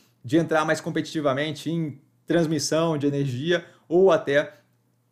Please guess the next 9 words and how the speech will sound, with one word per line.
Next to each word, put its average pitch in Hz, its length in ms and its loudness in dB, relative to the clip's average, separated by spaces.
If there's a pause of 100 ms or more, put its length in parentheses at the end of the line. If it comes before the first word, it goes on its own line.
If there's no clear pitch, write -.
(180)
expansão 160 640 2
ali 147 200 4
de 110 1400 -2 (100)
campos 180 480 2
de 107 1400 -4
energia 143 320 0
sustentável, 160 480 -2
especialmente 160 500 -4
com, 156 160 -10